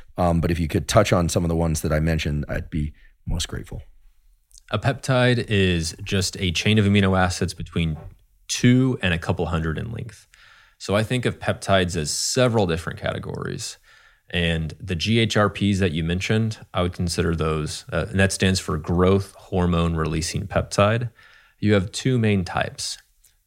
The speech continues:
Speaker 2: The ghrelin agonist, that are, or they hit the ghrelin receptor, and those, and it helps release growth hormone because of that. And then also the, uh, G H R H like peptides. So they're very similar to growth hormone releasing hormone.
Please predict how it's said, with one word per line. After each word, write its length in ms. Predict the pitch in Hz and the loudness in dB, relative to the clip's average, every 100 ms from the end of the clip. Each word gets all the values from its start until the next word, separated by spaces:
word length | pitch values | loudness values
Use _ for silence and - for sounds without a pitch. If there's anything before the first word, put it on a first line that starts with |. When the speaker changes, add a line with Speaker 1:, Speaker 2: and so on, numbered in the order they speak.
| - | -14
Speaker 2:
The 480 | 82 92 82 73 - | -4 0 0 -2 -8
ghrelin 800 | 90 85 80 82 87 98 107 110 - _ | -6 -4 0 0 2 4 2 0 -4 _
agonist, 640 | - 87 110 117 - - - - _ _ _ - | 2 2 4 0 -2 -10 -16 -20 _ _ _ -4
that 180 | 85 | -2
are, 100 | 80 - | -2 -2
or 260 | 90 80 80 - _ - | -2 -2 -6 -14 _ -6
they 200 | 92 85 | -2 0
hit 240 | - 87 | 2 0
the 80 | 87 | 0
ghrelin 420 | 80 87 90 87 | 0 2 2 0
receptor, 580 | 78 - 85 - 120 123 | 0 0 0 0 -2 -2
and 160 | - 85 | -2 -2
those, 240 | 85 85 82 | 2 0 -2
and 80 | 87 | -4
it 80 | 82 | -4
helps 440 | - 90 90 - - | -2 -4 -2 -6 -10
release 340 | 95 95 90 - | -6 -2 -2 -2
growth 300 | - 82 80 | -2 -2 -2
hormone 360 | 80 82 80 | -4 -2 -2
because 300 | 76 - 85 | -4 -6 -8
of 160 | - 107 | -8 -4
that. 460 | 80 80 113 - - _ - - - _ _ _ _ - | 2 2 2 -2 -14 _ -20 -20 -20 _ _ _ _ -4
And 160 | 92 | -2
then 140 | 95 92 | 0 0
also 640 | 80 87 - 87 82 80 | 0 0 2 2 2 0
the, 640 | 76 78 85 80 76 69 - | -4 -2 0 0 0 -4 -6
uh, 280 | 76 - - 92 - | -6 -4 -6 -10 -6
G 300 | 90 95 87 | 0 2 4
H 240 | 82 - 87 | 2 -2 -2
R 160 | 78 - | -2 2
H 280 | 76 - | -2 -2
like 200 | - 69 - | -4 -4 -4
peptides. 500 | - - - - - | -10 -6 -6 -4 -2
So 160 | 80 | 0
they're 160 | 78 78 | 2 2
very 280 | 80 90 85 | 4 4 2
similar 460 | - 85 90 92 | 0 -2 0 -2
to 100 | 87 | -4
growth 280 | 80 85 85 | -2 -2 -2
hormone 280 | - 82 78 | -2 -2 0
releasing 380 | 78 80 - 92 | -2 -4 -6 -4
hormone. 480 | 92 101 101 95 | 2 4 6 4